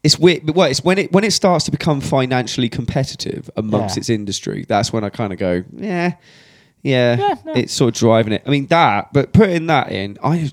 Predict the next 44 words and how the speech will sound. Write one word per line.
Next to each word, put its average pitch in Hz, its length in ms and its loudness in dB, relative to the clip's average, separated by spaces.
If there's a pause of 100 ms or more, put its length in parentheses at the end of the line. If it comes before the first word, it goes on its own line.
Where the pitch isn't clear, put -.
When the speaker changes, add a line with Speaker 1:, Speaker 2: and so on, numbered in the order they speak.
Speaker 1:
it - 140 -2
was 101 160 -6
so 147 560 2
dense. 131 580 -2 (380)
Like, 139 160 4
meat 196 500 0
is 120 180 0
just, - 760 0
it's - 260 0
just - 320 0 (280)
dense. 208 280 -2
Speaker 2:
So 139 400 -6
were 143 220 2
you 127 560 -4 (420)
really 117 360 -4
happy 110 260 -6
to 120 100 -14
have 104 140 -10
meat 107 220 -8
in 101 100 -10
your 92 80 -8
mouth? 92 320 -12 (1600)
Speaker 1:
I, 123 140 4
I 120 200 4
actually, 120 580 0 (180)
do - 120 -4
you - 20 -2
know 262 220 2 (120)
what? 98 140 0
It, 135 180 0
it 151 60 -4
sounds 247 320 0
really 220 120 0
strange. 120 500 -2
I 190 120 2
actually 214 220 0
went 185 240 2
in 180 140 0
with 92 140 -2
a 98 60 2
little 120 320 0
bit 131 180 0
of, 110 140 -2
like, 101 400 -2